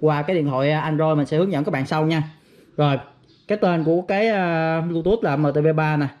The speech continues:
các bạn bấm vào. Rồi, bây giờ các bạn kéo xuống nè, máy in M T B ba nè,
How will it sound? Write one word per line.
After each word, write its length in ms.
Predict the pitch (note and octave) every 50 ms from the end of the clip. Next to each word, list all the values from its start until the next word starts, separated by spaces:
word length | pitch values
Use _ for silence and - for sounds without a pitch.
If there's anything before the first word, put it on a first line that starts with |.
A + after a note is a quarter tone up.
| _ _ -
các 80 | F3
bạn 120 | E3 C#3 C#3+
bấm 180 | D#3 D3+ G3+
vào. 200 | G#3+ G3 D3+ C3 - - - _ _ _ _ _ _ _ _ _ _ _ _ _ -
Rồi, 180 | D3+ C#3+ C#3
bây 100 | C3+ D3
giờ 120 | D#3 D3+ C#3
các 80 | D#3
bạn 160 | F#3 D#3 C3+ C#3
kéo 160 | - E3 F#3
xuống 180 | - A3 G#3
nè, 80 | G3 C#3+ C3+ - - _ _ _
máy 160 | - E3 G3 G#3
in 200 | F3+ E3 E3 D#3+
M 60 | D3 C#3
T 40 | C3+
B 240 | D3+ D#3 D#3 D3+ D#3
ba 180 | D3+ D3+ D3+ D3
nè, 100 | C#3